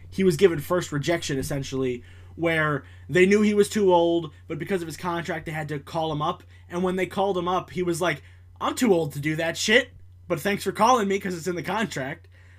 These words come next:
So that's really cool that we're, <laughs> we're gonna see potentially Frank Sinatra as John McClane.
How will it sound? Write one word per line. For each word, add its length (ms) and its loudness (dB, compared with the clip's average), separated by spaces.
So 120 -8
that's 160 -4
really 160 -6
cool 200 -6
that 140 -6
we're, 380 -4
<laughs> 20 -4
we're 120 2
gonna 200 0
see 160 -4
potentially 500 -6
Frank 320 -4
Sinatra 580 -4
as 100 -16
John 240 -8
McClane. 460 -12